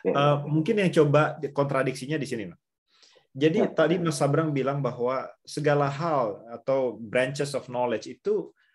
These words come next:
Speaker 2: bergantung pada aksiom. Ya, aksiom itu kan
Speaker 1: Ya.
Speaker 2: absolute truth yang self-evident, ya.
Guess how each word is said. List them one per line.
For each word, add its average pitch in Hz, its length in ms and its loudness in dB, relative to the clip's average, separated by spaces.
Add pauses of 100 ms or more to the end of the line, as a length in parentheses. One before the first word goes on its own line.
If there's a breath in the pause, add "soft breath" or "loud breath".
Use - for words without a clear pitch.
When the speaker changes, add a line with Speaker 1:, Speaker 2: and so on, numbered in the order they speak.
Speaker 2:
bergantung 120 560 -4
pada 120 320 -2
aksiom. 110 720 -4
Ya, 143 160 -10
aksiom 156 320 -6
itu 165 160 -8
kan 190 320 -8
Speaker 1:
Ya. - 160 -4 (160)
Speaker 2:
absolute - 560 -10
truth - 480 -6
yang 113 480 -8
self-evident, 113 800 -6 (320)
ya. - 320 -16